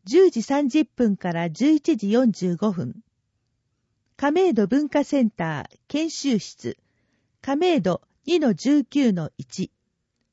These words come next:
二、二月二十四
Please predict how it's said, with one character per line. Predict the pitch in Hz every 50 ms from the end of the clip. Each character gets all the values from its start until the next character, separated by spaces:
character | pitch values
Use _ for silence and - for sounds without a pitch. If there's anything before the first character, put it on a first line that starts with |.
| _ _ _ _ _ _ _ _ _ _ _ _ _ _ _
二、 | 233 269 285 - - _ _ _ _ _ _ _ _ _ _ _ _ _
二 | - 226 277 294
月 | 359 403 392 - 381
二 | 339 370 349
十 | - 294 262 220
四 | 196 190 196 202